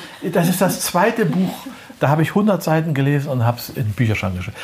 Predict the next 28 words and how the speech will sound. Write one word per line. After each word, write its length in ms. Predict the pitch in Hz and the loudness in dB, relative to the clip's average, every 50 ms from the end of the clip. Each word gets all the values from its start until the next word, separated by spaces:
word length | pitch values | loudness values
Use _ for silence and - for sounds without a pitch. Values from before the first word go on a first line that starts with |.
| - - - | -14 -12 -8
"Oh, 100 | - 139 | -8 -4
Peter, 380 | - - - - 156 147 147 | -2 0 0 2 0 0 2
we-, 200 | 160 156 156 151 151 | 2 0 0 0 0
warum 320 | 160 - 165 185 180 185 | 0 0 2 2 2 2
denn 160 | 185 175 170 160 | 2 0 0 -2
das?" 160 | 175 175 156 - - - - - - - - - - - - - | -4 -6 -6 -10 -16 -20 -18 -16 -16 -16 -16 -16 -16 -14 -6 0
Dieser 220 | 139 117 113 104 | 2 2 2 2
Turm, 300 | - - 139 135 143 170 | 2 2 2 2 2 2
den 120 | 160 160 135 | 0 0 -2
fand, 220 | - - 131 139 | -2 -2 -4 -2
das 100 | 135 120 | -4 -2
fand 220 | - 120 113 117 120 | 0 0 0 0 -2
ich 60 | 117 | -4
richtig 280 | 117 110 - - - | -8 -6 -6 -8 -8
scheiße. 400 | - - 185 190 196 185 - - - 107 - - - - - - - - | -8 -6 -6 -8 -8 -10 -12 -12 -12 -12 -14 -16 -20 -20 -20 -14 -6 -2
So, 60 | 151 143 | 0 2
die 260 | 160 151 143 - - | 4 4 4 4 4
Wessis 360 | 156 180 180 - 196 160 - | 4 2 4 2 2 2 4
lieben 240 | 190 196 190 175 135 | 4 4 4 4 2
das, 180 | 127 123 113 | 2 2 2
so, 160 | - 185 - - 170 | 0 -2 -4 -2 2
weil 160 | 147 139 147 | 2 2 4
das 160 | 160 156 - | 2 2 2
ihr 100 | 277 196 | 2 2
Bild 260 | 143 - 214 220 220 | 2 2 0 -2 -2
ist 140 | - 143 113 | -2 -6 -6
von 180 | - 226 98 87 | -6 -4 -4 -4
uns. 340 | - 85 80 80 - - - | -4 -4 -6 -6 -10 -12 -18